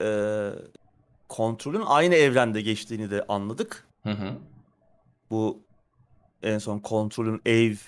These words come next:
Speaker 1: genişleme, son çıkan Eve genişleme paketiyle beraber. Şimdi o iki evreni birleştirdiler. Artık oradan da oyunlar yapacaklar. Yani aslında uzunca bir süre şey gibi düşünüyor galiba Sam Lake. Hani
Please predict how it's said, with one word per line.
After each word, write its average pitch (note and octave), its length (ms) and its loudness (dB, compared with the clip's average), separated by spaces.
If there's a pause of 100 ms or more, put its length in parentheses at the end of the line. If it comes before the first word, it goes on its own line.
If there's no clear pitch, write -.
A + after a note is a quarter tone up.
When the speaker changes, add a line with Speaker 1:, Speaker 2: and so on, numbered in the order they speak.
(140)
Speaker 1:
genişleme, G2+ 440 -2
son G#2+ 240 0
çıkan G2 380 -4
Eve A2 240 2
genişleme G#2+ 440 -2
paketiyle G#2 420 -2
beraber. G#2 320 0 (380)
Şimdi D#3 300 0
o D3 120 6
iki C#3 200 2
evreni D3+ 300 6
birleştirdiler. D#3+ 680 4
Artık D#3+ 360 4
oradan E3 420 6
da E3+ 80 8
oyunlar C3+ 500 2 (240)
yapacaklar. A#2+ 580 -2
Yani G3+ 220 4
aslında F#3+ 280 0
uzunca F3 560 -2
bir C#3+ 60 -8
süre G#3 340 0 (380)
şey A3 240 4
gibi E3 260 -2
düşünüyor B2 360 -4
galiba G#2+ 420 4
Sam A2 340 -2
Lake. G#2+ 200 -2
Hani A2+ 240 -4